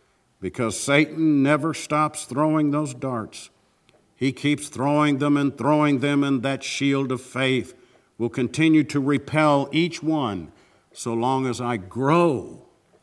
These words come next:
in faith and become mature in faith.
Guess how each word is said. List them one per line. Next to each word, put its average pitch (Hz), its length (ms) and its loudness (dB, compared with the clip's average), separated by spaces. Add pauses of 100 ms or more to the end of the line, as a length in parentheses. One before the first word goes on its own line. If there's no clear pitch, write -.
in 110 200 -6
faith 87 520 -12 (580)
and 120 220 0
become 123 400 0
mature 131 720 -2 (340)
in 78 180 -12
faith. 69 360 -20